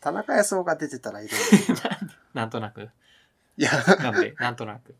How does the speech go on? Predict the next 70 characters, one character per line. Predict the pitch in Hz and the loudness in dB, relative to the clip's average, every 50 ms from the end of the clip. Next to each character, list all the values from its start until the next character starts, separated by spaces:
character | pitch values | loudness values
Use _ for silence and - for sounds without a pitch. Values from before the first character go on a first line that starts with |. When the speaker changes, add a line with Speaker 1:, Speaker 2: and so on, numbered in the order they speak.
| _ _ - | _ _ -6
Speaker 1:
い | - | -2
や、 | 160 151 143 | -2 0 0
普 | - 196 | 0 0
通 | 160 - 208 196 | 0 2 4 4
に | 190 175 | 4 4
フ | - 180 | 4 4
ァ | 156 | 2
ン | 127 | 2
だ | 107 107 107 | 2 -2 -4
か | - - | -4 -6
ら。 | - - | -12 -10
Speaker 2:
ク | |
リ | |
ス-、 | - | -8
ク | 131 | -6
リ | 120 131 | -6 -6
ス | - - | -6 -8
タ | - 95 | -12 -14
ル | - 104 | -14 -14
だ | 101 101 | -16 -16
か | - - | -18 -20
ら。 | 117 - - | -20 -20 -18
Speaker 1:
う | 190 131 | -16 -14
ん。 | 110 101 104 _ _ _ | -14 -16 -18 _ _ _
Speaker 2:
は | - 117 98 | -8 -8 -8
い。 | 92 - _ _ _ _ _ _ _ _ _ _ _ - - - - - - - - | -8 -10 _ _ _ _ _ _ _ _ _ _ _ -20 -20 -18 -18 -18 -18 -10 -2
は | - 160 160 | 0 2 2
い。 | 151 - _ | 0 -2 _
そ | - - - 160 | -14 -10 -8 -4
ん | 160 | -2
な | 160 156 | -2 0
感 | 151 151 151 | 0 -2 -4
じ | 147 143 | -4 -4
で | 135 151 147 139 | -4 -4 -2 -2
い | 139 151 | -4 -4
い | 139 | -6
で | 101 - | -6 -8
す。 | - - - - | -8 -10 -14 -14
そ | - | -16
ん | 117 107 | -18 -18
な | 107 107 107 | -18 -18 -16
都 | - 120 110 | -16 -16 -14
知 | 117 | -14
事 | 117 113 | -14 -14
選 | - - 110 107 107 | -14 -14 -12 -10 -10
は | 107 | -8
終 | 113 120 120 | -8 -8 -10
わ | |
っ | 120 | -10
て | - | -12
ま | 120 117 117 | -12 -12 -12
す | - 104 | -12 -14
ん | 95 98 | -16 -16
で。 | 101 101 101 98 104 117 _ _ _ _ _ _ _ | -14 -16 -16 -16 -18 _ _ _ _ _ _ _ _
Speaker 1:
う | - | -20
ん。 | 107 101 - _ _ _ _ _ _ _ _ _ _ _ | -20 -20 -20 _ _ _ _ _ _ _ _ _ _ _
Speaker 2:
え | - 127 123 123 123 123 123 123 123 120 123 | -8 -6 -6 -6 -6 -6 -8 -8 -8 -6 -2
ー、 | |
ま | 143 165 156 147 143 147 | 0 2 2 2 0 -2
あ、 | 156 147 | -4 0
逆 | - 165 156 180 | 2 2 2 2
に | 190 185 | 2 0
言 | 180 | 0
う | - | 0
と | 147 135 | 0 -2
コ | - - - 196 | 0 4 4 6
ロ | 208 202 | 6 6
ナ | 190 180 - 220 156 | 4 2 2 2 2
が | 127 - | 0 -2
ね、 | 123 127 131 | -6 -8 -12